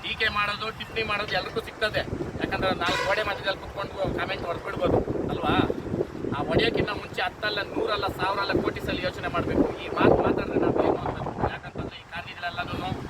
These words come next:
ಅಷ್ಟು ಸುಲಭವಾಗಿ ಮಾಡ್ಸೋದಲ್ಲ. ಆ ತಾಯಿ ಜ್ಞಾನ ಕೊಟ್-, ಕೊಡ್ಬೇಕಂದ್ರೂ ಅದಕ್ಕೊಂದು ಕಾರಣ ಇರ್ತೈತೆ, ಆ ಕಾರ್ಯ ನಡಿಬೇಕಂದ್ರೂ ಒಂದು ಕಾರಣ ಇರ್ತೈತೆ. ಆ ಕಾರಣಕ್ಕೆ ಇವತ್ತು ರಾಮಗೊಂಡಹಳ್ಳಿನಲ್ಲಿ ನಡೀತಾ ಇರ್ತಕ್ಕಂಥ ಇದೊಂದು ಇತಿಹಾಸ.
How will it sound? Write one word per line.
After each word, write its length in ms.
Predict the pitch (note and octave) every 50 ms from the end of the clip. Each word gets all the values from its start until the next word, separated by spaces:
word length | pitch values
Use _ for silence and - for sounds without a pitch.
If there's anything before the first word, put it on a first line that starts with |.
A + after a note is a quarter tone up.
| - - -
ಅಷ್ಟು 160 | - - -
ಸುಲಭವಾಗಿ 500 | - - - - - - - F#3+ F#3+ -
ಮಾಡ್ಸೋದಲ್ಲ. 480 | - F#3+ F#3 - G3+ G3 - F#3 - F#3 F#3+ F3+ - - - - - - - -
ಆ 80 | C#3+ D3
ತಾಯಿ 320 | - D#3+ E3 F3+ G3 G3
ಜ್ಞಾನ 220 | F#3 E3+ E3+ F#3 G3 F#3+ -
ಕೊಟ್-, 460 | - - - - D3 - - - -
ಕೊಡ್ಬೇಕಂದ್ರೂ 600 | - - - F#3+ G3 G3 G3+ - - G#3 G#3 G#3+
ಅದಕ್ಕೊಂದು 320 | G#3 G3+ G3+ - G3+ F#3+ F#3
ಕಾರಣ 160 | F3+ F#3 F#3
ಇರ್ತೈತೆ, 500 | F#3+ F#3+ F#3 F3+ - - F#3 F#3 - G#3+ - - - - - -
ಆ 60 | C#3+ D3+
ಕಾರ್ಯ 320 | - D#3+ F3 F#3+ G3 F#3
ನಡಿಬೇಕಂದ್ರೂ 720 | - E3+ F3 G3+ G#3 G#3+ G#3+ G3+ G3 F#3+ - - G3+ G3
ಒಂದು 140 | F#3 E3 -
ಕಾರಣ 240 | E3 E3 F3 E3 E3+
ಇರ್ತೈತೆ. 340 | E3 D#3+ - D#3+ - - A#2
ಆ 120 | B2+ D3+
ಕಾರಣಕ್ಕೆ 460 | D#3 E3 D#3+ D#3 D3+ C#3+ C#3 E3 E3
ಇವತ್ತು 240 | D3+ D3+ C#3+ - D#3+
ರಾಮಗೊಂಡಹಳ್ಳಿನಲ್ಲಿ 920 | D3 C#3 D#3 E3+ F3 F3 E3+ E3+ E3 D#3+ D#3+ D#3+ D#3+ D3 D3+ D3+ D#3 D3+
ನಡೀತಾ 340 | D3 D3 D3+ E3+ F3 - E3+
ಇರ್ತಕ್ಕಂಥ 460 | D#3+ D#3 - D#3 D3 D3+ C#3+ B2+ D3 D#3 F3+ - - - - - - - - - -
ಇದೊಂದು 280 | - - B2+ - - C#3
ಇತಿಹಾಸ. 400 | D3+ - - G3 G3 F#3+ -